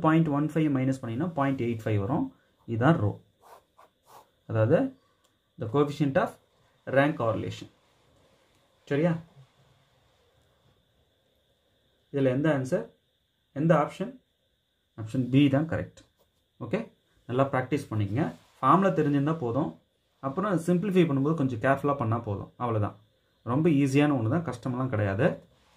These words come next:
அடுத்து இந்த problem பாருங்க. The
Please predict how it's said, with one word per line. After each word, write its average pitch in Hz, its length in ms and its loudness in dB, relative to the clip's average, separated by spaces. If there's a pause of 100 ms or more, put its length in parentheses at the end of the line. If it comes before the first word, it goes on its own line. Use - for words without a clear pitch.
(2000)
அடுத்து 185 240 6
இந்த 160 160 10
problem 156 320 6
பாருங்க. 104 220 0 (960)
The 143 80 10